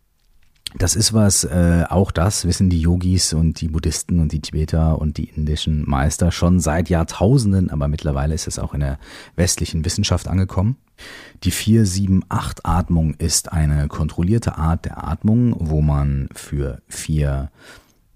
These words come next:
quasi vier Zähler, man könnte vier Sekunden oder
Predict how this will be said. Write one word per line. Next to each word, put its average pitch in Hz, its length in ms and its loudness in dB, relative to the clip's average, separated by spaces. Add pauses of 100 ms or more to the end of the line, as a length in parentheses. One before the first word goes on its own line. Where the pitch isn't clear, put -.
(160)
quasi 71 340 -6
vier - 380 -4
Zähler, 78 500 2
man 69 120 -2
könnte - 200 -10
vier - 160 -10
Sekunden 78 680 0
oder 58 340 -6